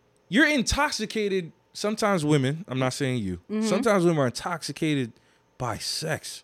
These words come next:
Speaker 2: Mm-hmm.
Speaker 1: And that guy gets to do whatever he wants because he's providing sex
Speaker 2: Mm-hmm.
Speaker 1: and good sex.
Speaker 2: Mm-hmm.
Speaker 1: So we're confusing, like,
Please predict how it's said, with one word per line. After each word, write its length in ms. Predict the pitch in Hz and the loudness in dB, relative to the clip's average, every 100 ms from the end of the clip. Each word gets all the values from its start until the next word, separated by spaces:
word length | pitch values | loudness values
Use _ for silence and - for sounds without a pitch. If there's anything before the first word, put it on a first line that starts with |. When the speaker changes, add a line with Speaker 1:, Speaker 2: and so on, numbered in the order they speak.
| - | -10
Speaker 2:
Mm-hmm. 300 | 196 196 190 214 _ - | -6 -4 -4 -8 _ -4
Speaker 1:
And 140 | 131 | 0
that 140 | 123 | 0
guy 180 | 113 151 | 2 2
gets 180 | 139 131 | 2 -4
to 60 | 123 | -2
do 160 | 131 | 0
whatever 240 | 123 127 117 | 2 2 0
he 60 | |
wants 240 | 117 143 - | -4 -6 -6
because 300 | 117 117 107 | -8 -8 -8
he's 100 | 104 | -10
providing 680 | 101 92 120 131 113 98 - _ _ _ _ _ | -10 -2 0 0 0 -4 -10 _ _ _ _ _
sex 720 | - - - 170 131 - - 214 | -8 -2 0 0 -2 -6 -8 -4
Speaker 2:
Mm-hmm. 260 | 208 190 | -4 -2
Speaker 1:
and 200 | 113 98 - | -2 -4 4
good 220 | 190 185 | 10 10
sex. 380 | - 110 90 - | 8 -2 -4 -8
Speaker 2:
Mm-hmm. 300 | 190 202 208 - _ _ _ _ | -6 -4 -6 -8 _ _ _ _
Speaker 1:
So 180 | - 139 | 2 4
we're 100 | 135 | 4
confusing, 720 | - 117 - 196 180 156 151 | 2 -4 0 2 4 2 2
like, 320 | 135 120 - | 2 0 -2